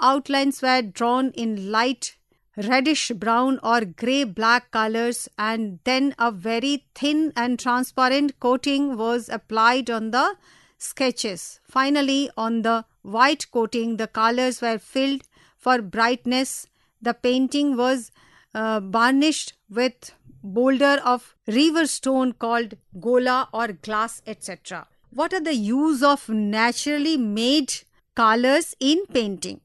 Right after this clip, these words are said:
Use of naturally made colors in painting in this Pahari painting. Typically, in this ma-, miniatures, abo-, uh,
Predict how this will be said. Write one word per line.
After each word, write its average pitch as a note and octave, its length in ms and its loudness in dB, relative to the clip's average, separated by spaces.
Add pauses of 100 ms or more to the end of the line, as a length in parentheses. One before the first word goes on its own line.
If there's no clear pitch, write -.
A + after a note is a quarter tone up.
(140)
Use C#4 360 -2
of F4+ 160 2
naturally A#3+ 800 2
made C4 400 0
colors G3 480 -4
in C#4+ 160 -2
painting G3 460 -8
in G#3+ 180 -8
this D4+ 360 -2 (300)
Pahari G3+ 380 -4
painting. F3+ 420 -14 (260)
Typically, D#4+ 680 2 (340)
in C#4+ 220 2
this F#4 420 -2
ma-, G#3 400 -4
miniatures, C4+ 1000 0 (360)
abo-, A#3+ 300 0
uh, A3 460 -2